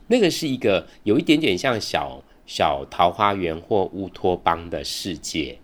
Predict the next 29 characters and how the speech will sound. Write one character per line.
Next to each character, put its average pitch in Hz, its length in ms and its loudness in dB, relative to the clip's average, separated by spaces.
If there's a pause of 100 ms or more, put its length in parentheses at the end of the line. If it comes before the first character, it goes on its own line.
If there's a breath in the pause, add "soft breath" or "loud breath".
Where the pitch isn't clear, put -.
(180)
我 104 120 2
觉 175 140 2
得 196 120 6
那 160 140 -2
个 135 120 0
是 117 180 -4
一 101 80 -4
个 82 260 0 (280 loud breath)
非 143 160 4
常 87 360 -2 (360 loud breath)
在 156 140 0
痛 196 300 -2
苦 87 280 -8
中 95 400 0
里 78 100 -6
面， 87 340 2 (360 loud breath)
啊， 71 160 -8
找 82 160 -4
到 120 180 0
一 104 40 -2
个 87 280 -2 (100)
好 - 140 -6
像 120 240 -4
空 117 460 2
的 104 120 -4
境 87 380 -6
界。 80 300 -10 (200)
好， - 240 -12 (420 loud breath)
那 156 300 4